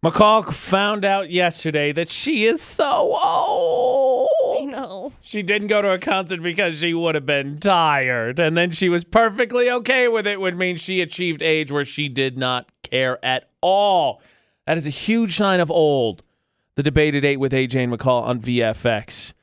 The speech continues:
Speaker 1: You know what also I think makes you feel old? When you find out there are things that you, you know, probably should know how to do, and then you're like, "I don't know how to do that." And then you realize everyone learned it, like, twenty years ago, and you're like,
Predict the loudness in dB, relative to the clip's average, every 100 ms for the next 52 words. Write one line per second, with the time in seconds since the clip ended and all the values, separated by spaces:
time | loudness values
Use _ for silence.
0 | _ _ _ _ _ _ _ 0 4 4
1 | 4 2 4 4 4 2 0 2 -2 0
2 | 0 4 2 2 0 -2 0 0 0 0
3 | 0 0 0 0 0 -2 -2 -2 -2 0
4 | -2 -2 -2 -2 -2 -6 _ _ _ -4
5 | 2 2 2 0 0 -2 -2 -6 -2 -2
6 | 0 0 -2 0 0 0 0 0 -2 -2
7 | 0 -2 -2 -4 -2 -2 -2 -2 -2 -2
8 | 0 0 0 -2 -2 -2 0 0 0 0
9 | -2 -2 -2 -2 -2 -2 -4 -4 -4 -2
10 | -2 -2 -2 -2 -2 -2 -4